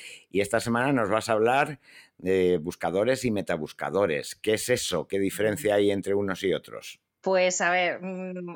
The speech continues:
Speaker 2: eh, son unas herramientas que, bueno, que son motores de búsqueda y a lo mejor así, con este nombre, no nos suenan.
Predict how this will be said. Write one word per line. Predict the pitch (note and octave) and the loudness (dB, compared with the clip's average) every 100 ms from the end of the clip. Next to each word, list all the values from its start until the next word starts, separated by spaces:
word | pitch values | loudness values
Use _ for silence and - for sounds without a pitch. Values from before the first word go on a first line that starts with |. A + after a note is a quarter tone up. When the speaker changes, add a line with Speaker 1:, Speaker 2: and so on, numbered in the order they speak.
| - | 0
Speaker 2:
eh, | G3 G3 | 2 2
son | G3 A#3 A3+ G#3 | 2 2 2 0
unas | A3 A3+ A#3+ | -2 -2 -2
herramientas | A3 G#3+ A#3+ D4+ D#4 D4+ D#4 | 0 0 0 0 0 -2 -2
que, | G#3 | -4
bueno, | F3+ E3 | -4 -6
que | E3+ | -6
son | F#3 G3+ | -4 -2
motores | G3+ G#3 G#3 G3+ | -2 0 0 -2
de | |
búsqueda | G3+ A#3 - A#3+ B3 C4+ - - | -4 -6 -4 2 2 0 -6 0
y | A3 | 2
a | |
lo | G#3+ | 2
mejor | G#3+ G#3 B3+ B3 | 0 -2 0 0
así, | A#3+ C#4+ C4+ _ | 0 -4 -6 _
con | G#3+ G3 | -6 -4
este | A3 A#3 - A3 | -2 -4 -4 -2
nombre, | B3+ A#3+ A#3+ D4 _ _ | -2 0 -2 -2 _ _
no | F#3+ G#3+ | -4 -2
nos | A3+ A3+ - | 2 2 2
suenan. | C#4 D4+ E3 E3 | 2 2 0 -8